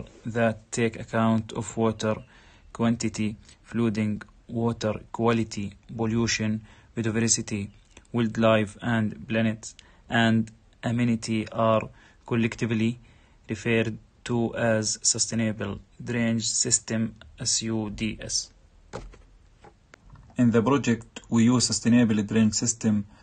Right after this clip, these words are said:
which is convey the rainfall water filter in the soil, and this system is considered to be environmentally beneficial, causing minimal or no long-term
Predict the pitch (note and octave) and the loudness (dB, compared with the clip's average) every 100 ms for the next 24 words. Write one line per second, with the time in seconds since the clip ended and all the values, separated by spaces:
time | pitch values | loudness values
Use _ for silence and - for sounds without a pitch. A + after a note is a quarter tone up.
0 | - A#2 A#2 - - B2 G#2+ - A2+ G#2+ | -8 -4 -2 -2 0 0 0 2 2 4
1 | A2+ A#2 A2+ G#2+ A2 A#2 A2 - A2 G#2+ | 4 4 4 4 4 4 4 2 2 4
2 | A2+ A2 A2 A2 - - B2 A#2 A2+ A2 | 4 4 2 -2 -2 -6 0 0 2 0
3 | - A2+ A2 - - - - - - F#2+ | 2 4 4 2 -10 -20 -20 -14 -8 0
4 | A2 - A#2 A#2 A2 A#2 A2+ A2 G#2 C#3 | 0 4 6 8 6 4 4 4 2 2
5 | - - C3+ - - G#2+ A2 - - A2+ | 4 4 2 -2 2 2 2 0 -6 2
6 | A#2 G#2+ - - B2 A2+ A2+ A2 G2+ A#2+ | 2 2 -2 0 2 4 2 2 0 0
7 | G#2+ A2+ A2+ A#2 - - - - - A#2 | 4 6 6 2 -8 -20 -20 -16 0 2
8 | G#2+ A#2 A#2+ B2+ A#2+ A2 A2 A#2 - - | 6 6 6 6 4 4 4 2 -4 -20
9 | - - _ - A#2+ A#2 A2 A2 G#2+ - | -20 -20 _ 2 2 4 0 0 0 -2
10 | - A#2+ A2 A2+ A2 - B2 A#2+ A2+ A2 | 0 2 4 6 4 4 6 6 6 4
11 | A2 - A#2 A2+ A2 A2+ A2+ A#2 A2 - | 2 2 4 6 6 6 6 6 4 2
12 | A2+ A2 G#2+ | 2 4 2